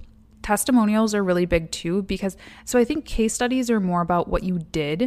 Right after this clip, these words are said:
And I think testimonials are more about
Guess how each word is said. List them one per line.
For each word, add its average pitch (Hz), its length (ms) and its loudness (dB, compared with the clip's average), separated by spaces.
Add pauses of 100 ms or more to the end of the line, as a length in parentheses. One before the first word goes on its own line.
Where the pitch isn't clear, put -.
(460)
And 202 80 2
I 190 60 0
think 185 180 -4
testimonials 190 680 0
are 214 100 4
more 165 260 0
about 160 480 -2